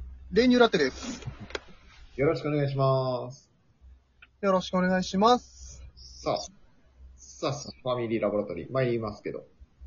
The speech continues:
Speaker 1: うん。
Speaker 2: <laughs> 大丈夫？
Speaker 1: いや、大丈夫。
Speaker 2: 聞いてますか、ちゃんと。
Speaker 1: あ、入ってますよ。
Speaker 2: あ、よかった。今日はですね、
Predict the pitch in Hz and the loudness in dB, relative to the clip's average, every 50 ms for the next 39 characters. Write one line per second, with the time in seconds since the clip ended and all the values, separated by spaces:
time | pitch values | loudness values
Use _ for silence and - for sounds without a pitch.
0 | - - - - - 190 196 196 196 190 170 147 139 127 123 - - - - - | -14 -12 -12 -10 -4 -2 0 2 4 4 2 2 -2 -4 -8 -12 -16 -18 -18 -18
1 | - - - - - 147 135 147 139 - 151 139 135 139 139 135 135 139 - - | -20 -20 -18 -12 -8 -8 -8 -8 -8 -6 -6 -6 -4 -4 -6 -8 -8 -10 -12 -14
2 | - - - - 131 117 131 143 147 147 147 120 101 - - 254 - - - - | -20 -20 -16 -10 -6 -2 4 4 6 6 4 2 -2 -2 -4 -4 -4 -8 -20 -20
3 | - - - - - - - - - - - 247 233 226 170 139 - - 104 95 | -20 -20 -18 -16 -16 -12 -4 2 2 6 6 6 6 6 4 2 0 -4 -12 -14
4 | - - 107 107 - 104 190 - - - - _ _ _ _ _ - - - - | -12 -10 -10 -8 -8 -8 -8 -8 -10 -12 -14 _ _ _ _ _ -20 -16 -6 -2
5 | 196 226 214 190 165 143 135 - - - - - - 127 120 104 92 - - - | 2 2 2 2 0 -4 -6 -6 -10 -14 -10 -4 0 0 0 0 0 -2 -6 -8
6 | - - _ _ _ _ _ - - - - - - - - - - - - - | -18 -20 _ _ _ _ _ -20 -18 -14 -12 -12 -12 -12 -14 -14 -14 -16 -16 -14
7 | - - 262 220 151 117 101 - - 101 98 90 85 82 - | -6 0 2 4 4 2 2 -2 -6 -8 -8 -8 -10 -12 -16